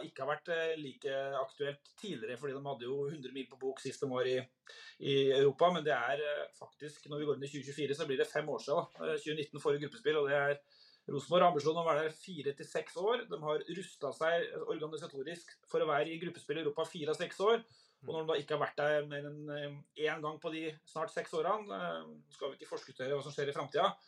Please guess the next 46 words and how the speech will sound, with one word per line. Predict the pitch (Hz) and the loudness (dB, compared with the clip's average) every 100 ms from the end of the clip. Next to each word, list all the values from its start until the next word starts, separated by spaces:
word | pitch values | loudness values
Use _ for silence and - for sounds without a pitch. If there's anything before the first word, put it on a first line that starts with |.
| - _ | -20 _
så | - 160 | -6 -6
sier | 147 127 | -4 0
det | 143 | 2
at, | 151 - 147 | 2 2 2
eh, | 147 143 143 | 4 4 2
sier | 143 135 | -2 -6
seg | 143 | -2
selv | 143 | 0
at | 143 | 0
bunnlinjen | 143 131 123 131 | -4 -4 0 2
blir | 151 | 2
annerledes, | 131 151 185 - _ - | 4 2 2 0 _ 0
og, | 160 190 - _ - _ | 6 6 4 _ -20 _
eh, | 151 156 147 | -2 -2 -2
Rosenborg | 131 131 139 143 | -10 -6 -2 0
må | 151 | 0
jakte | 139 - 117 | 0 -4 -10
på | 135 | -6
en | 135 | -6
annen | 131 131 | -6 -8
hylle. | 120 | 2
Så | 175 | 6
er | |
det | 196 190 | 6 4
interessant | 165 180 | -2 2
da, | 175 165 | 4 4
Anders, | 160 156 160 | 2 -8 -8
med | 156 160 160 156 156 | -6 -6 -6 -6 -4
Vegard | 151 160 156 | -2 2 2
Erlien, | 170 254 | 0 -4
som | 262 226 | -6 -6
da | 185 | 0
har | 175 175 | 0 0
blitt | 175 185 | -8 -10
en | |
liten | 180 175 | -12 -10
snakkis | 147 156 151 165 | -10 -8 -8 -6
i | |
Trøndelag | 175 156 160 | -4 0 2
også, | 175 214 | 4 4
sant? | 233 233 196 | 2 0 -2
Eh, | 190 180 180 170 170 156 | 0 2 0 0 -2 -4
han | 156 170 | -4 -4
var | 165 156 120 | -2 2 4
jo | 226 | 4
ikke | - 143 143 143 | 2 2 4 2